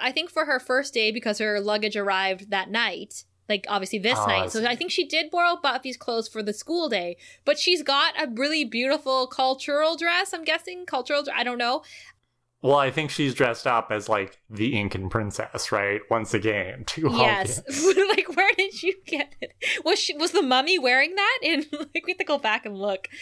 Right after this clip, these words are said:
Speaker 1: Like, did she just take her old dress and just, like, put it in her pocket? I had so many questions. So anyway, whatever. Okay, whatever. She comes down.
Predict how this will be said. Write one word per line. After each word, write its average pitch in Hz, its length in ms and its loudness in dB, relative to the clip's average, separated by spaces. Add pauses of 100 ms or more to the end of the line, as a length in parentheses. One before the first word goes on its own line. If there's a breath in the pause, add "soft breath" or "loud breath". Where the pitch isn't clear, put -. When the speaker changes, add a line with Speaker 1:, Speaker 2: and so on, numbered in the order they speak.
(140 loud breath)
Speaker 1:
Like, 302 120 2
did 285 100 0
she 294 140 0
just 339 180 -2
take 277 180 0
her 247 120 0
old 220 180 2
dress 240 320 0
and 269 120 -4
just, 240 200 -4
like, 220 240 2
put 233 140 -2
it 226 80 -2
in 233 80 -6
her 220 100 -2
pocket? 220 420 -2 (140)
I 240 140 2
had 208 160 -10
so - 160 -4
many 285 100 -2
questions. 185 380 -4 (580 loud breath)
So - 160 2
anyway, 285 420 4
whatever. 233 600 0
Okay, 294 240 4
whatever. 226 360 2
She 269 160 -4
comes 320 240 -2
down. 233 540 2